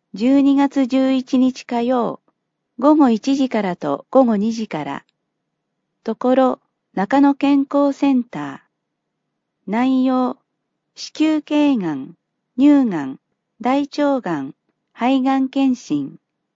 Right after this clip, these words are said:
対象、がん検診受診票、クーポン券を持つ女性、各回十人。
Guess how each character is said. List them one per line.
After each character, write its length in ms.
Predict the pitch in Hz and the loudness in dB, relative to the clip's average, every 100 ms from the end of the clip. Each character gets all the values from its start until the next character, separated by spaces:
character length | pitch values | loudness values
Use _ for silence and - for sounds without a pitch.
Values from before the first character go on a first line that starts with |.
| _ _ _ _ _ _ | _ _ _ _ _ _
対 260 | 240 247 247 | -2 -2 -2
象、 500 | - 247 247 247 - _ _ _ - | -2 2 2 0 -4 _ _ _ -6
が 200 | 240 285 | 0 2
ん 80 | 302 | 2
検 340 | - 302 285 | 4 6 6
診 320 | - 202 175 | 2 -4 -4
受 160 | 143 156 | -4 -8
診 320 | - 233 233 | -2 -2 -2
票、 460 | - 233 226 220 - _ _ | -2 -2 0 -2 -4 _ _
ク 220 | - 302 | -2 0
ー 20 | 302 | 0
ポ 200 | 320 302 | 2 2
ン 120 | 302 | 2
券 400 | 233 214 180 170 | 0 -2 -2 -2
を 20 | |
持 160 | 165 185 | -4 -6
つ 160 | 160 | -10
女 160 | 147 160 | -8 -8
性、 420 | - 170 170 180 _ _ - | -4 -4 -4 -6 _ _ -12
各 320 | 294 - - | -12 -12 -14
回 300 | - 196 170 | -8 -8 -8
十 320 | 160 214 202 | -4 -2 -2
人。 340 | 185 147 123 | -4 -8 -10